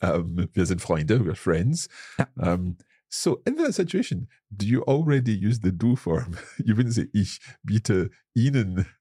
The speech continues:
Speaker 1: das Du." <laughs>
Speaker 2: I know, it's, it's kind of the first step. You're offering and you're
Speaker 1: You're doing it as well. <laughs>
Speaker 2: also, like, already, like, using the Du for him. Yeah.
Speaker 1: So do you have a, do you also have a, a, a verb for it, or is it always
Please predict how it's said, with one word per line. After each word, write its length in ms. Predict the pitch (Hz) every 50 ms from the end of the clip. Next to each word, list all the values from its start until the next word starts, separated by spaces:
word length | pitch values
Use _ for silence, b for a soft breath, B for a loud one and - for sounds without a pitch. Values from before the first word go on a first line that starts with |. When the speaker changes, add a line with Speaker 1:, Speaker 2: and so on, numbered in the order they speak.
| _ _ _ _ 349
Speaker 1:
das 300 | 127 - - - 101 92
Du." 300 | 101 98 73 76 76 - - -
<laughs> 140 | - 123 -
Speaker 2:
I 60 | -
know, 220 | 113 113 107 104 110
it's, 160 | 107 - - - -
it's 120 | 117 -
kind 240 | - 202 117 113 123
of 80 | 117
the 120 | 110 113 101
first 320 | - - 120 110 104 - -
step. 240 | - - 107 101
You're 140 | - 110 - -
offering 520 | 120 127 - - 151 156 151 139 139 - - -
and 180 | 110 120 120 110
you're 300 | 117 110 110 104 104 104 -
Speaker 1:
You're 180 | 113 127 117
doing 160 | 104 - 107 104
it 100 | 87 -
as 80 | 95
well. 160 | 104 104 - - -
<laughs> 60 | - -
Speaker 2:
also, 640 | 123 110 110 113 98 - 117 113 98 101 - - - -
like, 260 | - 101 101 95 - -
already, 420 | - 104 98 101 98 90 101 101
like, 220 | 92 95 95 98 -
using 260 | 104 98 - 104 95
the 80 | 92 -
Du 140 | - 101
for 160 | - - 107 90
him. 240 | 90 95 95 - -
Yeah. 140 | - 95 - - _ _ _ _ _
Speaker 1:
So 160 | - - - 123
do 100 | 107 113
you 60 | 127
have 140 | 131 123 123
a, 80 | 117 110 92 - -
do 140 | 101 107 104
you 80 | 117
also 220 | 135 170 - - 113
have 120 | 107 101
a, 200 | 101 90 95 95
a, 360 | - - 95 - - - -
a 40 | -
verb 320 | - - - 277 - - -
for 240 | - - - - -
it, 60 | -
or 80 | - 82
is 100 | 92 -
it 40 | -
always 380 | - 90 87 85 87 85 82 80